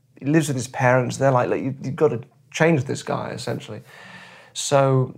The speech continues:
I took the Stoic idea that you value, like, we need to value what we have more. And one way of doing that, and the Stoics, which were, you know, the, the, this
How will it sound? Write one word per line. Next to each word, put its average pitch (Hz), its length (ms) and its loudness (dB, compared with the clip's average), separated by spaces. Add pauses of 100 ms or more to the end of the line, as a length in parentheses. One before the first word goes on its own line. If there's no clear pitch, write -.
(140)
I 131 80 -2
took 196 200 2
the 185 60 2
Stoic 160 440 0
idea 131 340 0
that 120 320 -2
you 117 420 -8
value, 127 800 0 (220)
like, 196 140 4
we 220 80 0
need 226 140 2
to 214 100 2
value 147 400 2
what 131 180 2
we 143 120 0
have 127 260 2
more. 123 300 2
And 127 100 0
one 147 140 2
way 143 120 4
of 120 100 -2
doing 123 200 -4
that, 117 220 -4
and 113 140 -6
the 113 60 -4
Stoics, 165 720 -2
which - 260 -14
were, 117 180 -2
you 123 100 -4
know, 117 180 -4
the, - 140 -4
the, 113 320 -4 (580)
this - 360 -6